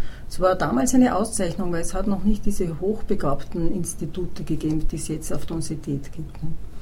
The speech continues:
Und habe auch ein Auswahlspiel für die Mozartwoche einmal gewonnen, habe dort mit Orchester gespielt und habe absolviert im Mozarteum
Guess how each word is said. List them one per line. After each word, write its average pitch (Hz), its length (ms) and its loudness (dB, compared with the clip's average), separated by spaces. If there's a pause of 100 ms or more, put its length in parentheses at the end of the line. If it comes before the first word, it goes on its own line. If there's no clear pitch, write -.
(880)
Und 165 400 -4 (1000)
habe 160 220 -4
auch 143 200 -4
ein 143 140 -2
Auswahlspiel 165 580 -4
für 156 100 0
die 160 80 -4
Mozartwoche 214 640 -2
einmal 196 220 0
gewonnen, 190 580 -4 (160)
habe 175 200 -4
dort 175 220 -4
mit 196 320 -6
Orchester 185 480 -8
gespielt 175 540 -6 (800)
und 160 420 -2 (1500)
habe - 200 0
absolviert 165 720 0 (180)
im 196 160 2
Mozarteum 185 680 -2